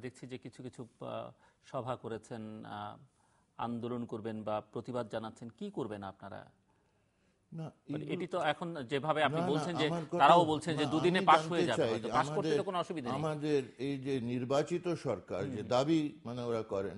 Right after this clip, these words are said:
Speaker 2: আমি আর কিছুই বলতে চাই না, তারা দাবি করেন গণতন্ত্র, তো তাদের গণতন্ত্র কি এটা ব্যাখ্যা যে দুই দিনের মধ্যে জনগণকে পুরাপুরি উপেক্ষা করে আমরা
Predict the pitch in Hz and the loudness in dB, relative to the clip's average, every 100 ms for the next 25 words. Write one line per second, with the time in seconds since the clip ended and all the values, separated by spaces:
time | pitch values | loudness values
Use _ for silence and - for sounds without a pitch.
0 | 101 117 117 113 143 135 156 139 - 120 | -8 -6 -6 -8 -8 -4 -4 -4 -8 -10
1 | 107 90 101 120 _ _ _ 131 156 160 | -8 -8 -10 -14 _ _ _ -2 0 2
2 | 143 143 147 139 127 123 - 101 113 117 | 2 0 -2 -2 -4 -6 -6 -6 -4 -6
3 | 120 113 - 98 - 117 139 160 131 131 | -8 -10 -10 -14 -6 -4 0 0 -2 -4
4 | 135 151 151 143 147 - 143 131 113 120 | -4 -6 -8 -6 -8 -4 -4 -4 -4 -6
5 | - 131 - _ _ _ _ _ _ _ | -6 -10 -10 _ _ _ _ _ _ _
6 | _ 113 110 127 131 147 139 135 123 120 | _ -6 -2 -2 -2 -2 -2 -4 -6 -4
7 | 139 110 113 113 113 131 135 131 135 - | -2 0 -2 -4 -4 -4 -6 -6 -10 -6
8 | 147 151 147 143 131 - 143 - 117 98 | 0 0 0 -2 -4 -4 -8 -10 -8 -8
9 | 57 - _ _ _ _ _ _ - 127 | -8 -16 _ _ _ _ _ _ -6 -4
10 | 143 | 0